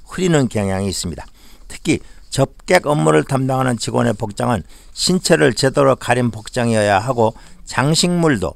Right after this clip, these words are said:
극소이어야 합니다. 과다한 장식물이나 초혁신적인 머리 스타일도 방문객의 냉소를 자아낼 수 있겠지만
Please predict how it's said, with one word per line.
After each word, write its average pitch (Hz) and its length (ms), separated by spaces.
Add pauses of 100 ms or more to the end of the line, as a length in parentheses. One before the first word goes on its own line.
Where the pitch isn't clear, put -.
(140)
극소이어야 120 720
합니다. 98 280 (1300)
과다한 151 520
장식물이나 156 720 (220)
초혁신적인 165 1000
머리 139 260
스타일도 87 520 (240)
방문객의 127 640
냉소를 139 540 (260)
자아낼 113 460
수 - 100
있겠지만 95 480